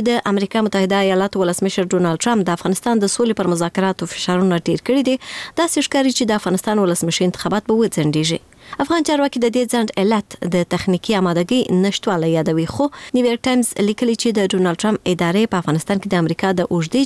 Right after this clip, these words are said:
جګړې زغم نور له لاسه ورکړی او د سولې پر خبرو یې فشارونه ډېر کړي دي. د ورځپاڼې په لیکنه، که د افغانستان ولسمشر انتخابات وځنډېږي، د افغانستان د سولې لپاره د امریکا ځانګړی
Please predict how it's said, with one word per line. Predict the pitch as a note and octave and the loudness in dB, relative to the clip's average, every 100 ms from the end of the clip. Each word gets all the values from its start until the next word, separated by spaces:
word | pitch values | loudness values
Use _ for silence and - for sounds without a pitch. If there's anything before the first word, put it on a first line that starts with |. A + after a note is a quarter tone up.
| - | 0
جګړې | E3+ E3+ D#3+ | 0 0 -2
زغم | - G3 F#3+ F3+ | -2 0 2 2
نور | F3 F3 | 2 0
له | D#3+ | 0
لاسه | A3+ C4+ B3+ | 0 0 0
ورکړی | B3 C4 C4 - - - | 2 0 0 -4 -12 -2
او | D4 B3+ | 0 0
د | A#3+ | 0
سولې | A3+ A3 | 0 0
پر | F3+ - | -2 -4
خبرو | F3 G3 A3 | 0 2 2
یې | A#3 | 0
فشارونه | F#3+ E3+ E3+ F#3 G3 - | -2 -2 0 2 0 0
ډېر | F#3+ G#3+ G#3+ | -2 -2 0
کړي | F3+ D3 | -2 0
دي. | - - - - - | -2 -6 -14 -12 -2
د | C4+ C#4+ | 0 0
ورځپاڼې | D4 D4 C#4 C#4 | -2 0 0 0
په | C4 | -2
لیکنه، | B3 C4 B3 _ - | 0 0 -2 _ -4
که | B3 | 0
د | A#3+ | 0
افغانستان | - B3+ - C4+ A#3+ | 0 0 0 2 2
ولسمشر | G#3+ - G#3+ - A#3 | 2 0 -2 0 0
انتخابات | - G3 G#3 G3+ | 0 -2 -2 0
وځنډېږي، | F#3+ A#3 A#3+ G#3+ G#3+ A3 F#3+ | 0 2 2 2 2 2 2
د | G3+ - | 0 -2
افغانستان | - F3+ E3+ G3+ F#3 | -2 -2 0 0 2
د | F3+ | 2
سولې | G#3+ F#3+ F#3 | 2 2 2
لپاره | G3 G3 | 0 0
د | F3+ E3+ | 2 0
امریکا | E3 G3+ | 0 0
ځانګړی | F#3+ F3 E3 A#3 | 0 0 2 2